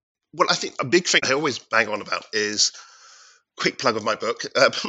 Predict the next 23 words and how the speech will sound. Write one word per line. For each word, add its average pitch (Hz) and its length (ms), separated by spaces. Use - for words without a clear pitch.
<laughs> - 340
A 135 80
Home 151 240
with 143 140
Plants, 117 520
which 110 380
is, 113 220
has 101 100
just - 220
been 107 120
reissued, 104 600
um, 101 160
recently. 98 500
But - 320
the - 220
whole, 147 200
the 139 100
reason 170 320
that - 200
book - 200
came 131 120
out 117 260
was 113 280